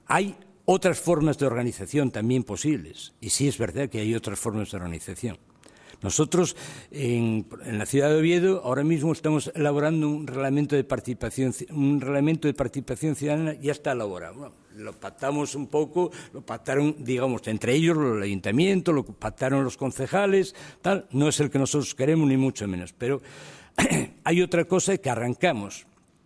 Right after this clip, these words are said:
el tema de los distritos. Ah, para algunas zonas, por ejemplo, me, pueblos de menos de, no sé si son doscientos mil habitantes,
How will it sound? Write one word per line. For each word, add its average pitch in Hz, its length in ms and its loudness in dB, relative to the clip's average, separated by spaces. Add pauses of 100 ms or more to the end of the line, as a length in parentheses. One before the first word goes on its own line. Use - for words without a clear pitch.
(360)
el 123 100 -6
tema 156 240 4
de 156 60 4
los 135 140 2
distritos. 123 680 -4 (480)
Ah, 98 220 -8 (100)
para 101 180 0
algunas 135 460 2
zonas, 143 360 2
por - 160 -10
ejemplo, 131 340 -2 (320)
me, 131 560 -6
pueblos 143 440 4
de 120 480 0
menos 135 360 2
de, 120 540 2
no 113 120 -2
sé 123 160 -4
si - 160 -6
son 117 140 -2
doscientos 107 480 -4
mil 123 180 4
habitantes, 139 720 0